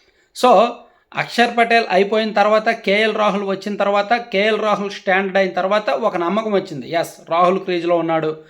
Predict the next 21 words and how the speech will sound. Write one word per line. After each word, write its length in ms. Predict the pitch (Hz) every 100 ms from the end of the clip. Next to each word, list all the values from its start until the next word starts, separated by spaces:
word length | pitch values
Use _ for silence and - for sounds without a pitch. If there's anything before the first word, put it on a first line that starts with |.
| _ _
కాబట్టి 540 | - 180 190 254 262 - _ _ _ -
చివరి 340 | 208 247 262 -
ఐదు 280 | 190 226 240
ఓవర్లకి 840 | 226 220 220 208 208 262 349 - _ _ _ -
నలభై 500 | 165 170 220 208 226
పరుగులు 420 | 233 220 220 226
కొట్టాలన్నా 640 | 214 214 202 208 208 196 196
సరే 200 | 208 247
కొట్టేస్తారు 680 | - 180 208 196 185 190 196
అనే 240 | 190 185
నమ్మకం. 400 | 170 180 220 175 - _ _ _
ఎందుకంటే 340 | 175 196 220 220
కేఎల్ 380 | - 202 220 214
రాహుల్, 300 | 214 226 247
హార్దిక్ 460 | 180 185 190 -
పాండ్యా 240 | 196 196 214
ఇద్దరు 260 | 175 208
కూడా 180 | 208 202
మంచి 300 | 185 202 208
హిట్టర్లు, 520 | 190 196 196 226 311 - _ _
ప్లస్ 300 | 247 247 -